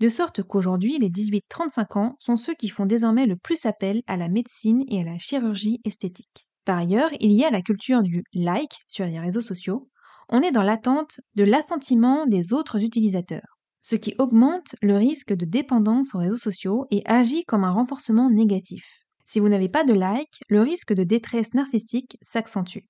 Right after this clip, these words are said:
Il est donc important d'avoir une utilisation des réseaux sociaux saine, en prenant toujours un peu de recul sur ce que l'on peut voir. Qu'est-ce qu'un réseau social ? Par définition, les réseaux sociaux sont des plateformes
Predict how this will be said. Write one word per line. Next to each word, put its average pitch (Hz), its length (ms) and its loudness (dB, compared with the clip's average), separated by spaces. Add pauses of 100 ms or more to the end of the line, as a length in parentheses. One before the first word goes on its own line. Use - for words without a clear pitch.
(240)
Il 190 120 0
est 180 60 0
donc 180 240 -4
important 190 500 -4
d'avoir 190 300 2
une 180 100 2
utilisation 185 640 -4
des 226 120 0
réseaux 180 240 -4
sociaux 247 500 -4
saine, 165 580 -4 (140)
en 196 140 -2
prenant 196 320 -2
toujours 339 580 -2
un 208 140 -4
peu 254 160 -2
de 175 100 -4
recul 226 580 -4
sur 226 140 -12
ce 214 140 -12
que 214 100 -6
l'on 190 160 -2
peut 180 140 -8
voir. - 500 -12 (480)
Qu'est-ce 381 240 2
qu'un 202 160 0
réseau 233 220 0
social ? - 420 -10 (760)
Par 180 200 -4
définition, 262 720 -2
les 180 120 0
réseaux 170 280 -4
sociaux 277 480 -8
sont 196 140 -4
des 175 100 -2
plateformes 220 580 -4